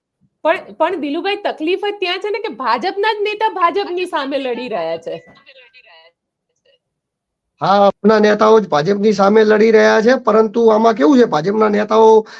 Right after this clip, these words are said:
Speaker 2: ભાજપની સામે લડે એ વાત, અ, બરોબર છે, લડાઈઓ થાય છે, અંદર અંદર આંતરિક વિખવાદો પણ બહુ હોય છે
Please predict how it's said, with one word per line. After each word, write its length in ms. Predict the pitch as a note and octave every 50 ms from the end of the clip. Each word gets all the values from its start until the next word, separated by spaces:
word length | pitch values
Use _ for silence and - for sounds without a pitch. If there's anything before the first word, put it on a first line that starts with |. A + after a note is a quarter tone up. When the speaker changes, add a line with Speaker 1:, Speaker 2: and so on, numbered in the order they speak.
| - _ -
Speaker 2:
ભાજપની 380 | D#3 E3 F3+ A3 A3+ A#3 A#3
સામે 260 | G#3+ G3+ G#3 G#3+ A#3 A3+
લડે 440 | G#3 F#3+ G3 G#3+ B3 A#3 F3 - - _ _ _ _ _ -
એ 80 | A3
વાત, 380 | A3+ A3 A3+ A3 - _ _ -
અ, 220 | A#3+ A#3 A#3 A#3
બરોબર 440 | A3+ G#3 A3+ A#3+ B3+ A#3+ A#3+ A#3+ A3+
છે, 140 | G3+ A3+ A#3 C4 C#4+ C#4+ C4
લડાઈઓ 440 | A#3+ G#3 G3 G3+ G#3+ A3+ A#3 A#3 A#3
થાય 200 | G#3+ G#3 G#3 G#3+
છે, 60 | A3
અંદર 320 | G#3+ G#3 G3+ G3 A3 -
અંદર 180 | G#3+ G#3+ A3 G#3
આંતરિક 460 | G#3 G3+ G3 G3+ - - A#3 G#3+ F#3+
વિખવાદો 460 | F#3 G3 - - G#3+ G#3+ G#3+ A3 A3
પણ 140 | G#3+ A3+ A3
બહુ 220 | G#3+ G#3 A3+ B3 A#3
હોય 160 | A3 G#3 G3+
છે 80 | G#3